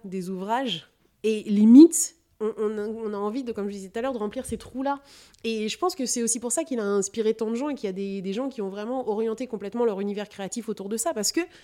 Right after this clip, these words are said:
il y a une telle richesse qu'on sent sous-jacente derrière que quand on a cette appétence-là, on a envie de la nourrir et que, hum, quelque part, Tolkien, il a écrit tellement de choses,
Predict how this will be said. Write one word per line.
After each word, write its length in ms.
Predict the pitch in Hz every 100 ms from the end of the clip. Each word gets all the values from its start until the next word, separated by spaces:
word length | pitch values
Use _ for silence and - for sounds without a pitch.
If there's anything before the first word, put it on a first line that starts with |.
| - - - -
il 40 |
y 40 | 208
a 20 |
une 100 | 233
telle 220 | 262 233
richesse 540 | 214 277 - 320 311
qu'on 180 | - 214
sent 420 | - - - 311 285
sous-jacente 720 | - 240 226 247 - 269 233
derrière 580 | 202 202 240 339 - - - - - - _
que 80 | 294 349 349 -
quand 200 | 220 233
on 80 | 233
a 60 |
cette 180 | 226 214
appétence-là, 540 | 208 208 202 196 320 359
on 80 | 240
a 60 |
envie 340 | 208 220 240 349
de 60 | 269
la 80 |
nourrir 400 | 240 240 262 277
et 100 | 202
que, 260 | 202 214 196 202 202
hum, 60 | 185 _ _ _ _ _ - - -
quelque 200 | 214 233
part, 260 | 294 302
Tolkien, 340 | - 208 - 262
il 80 | 202
a 40 |
écrit 240 | 156 - 156
tellement 320 | 196 254 320
de 60 | 277
choses, 440 | - 269 269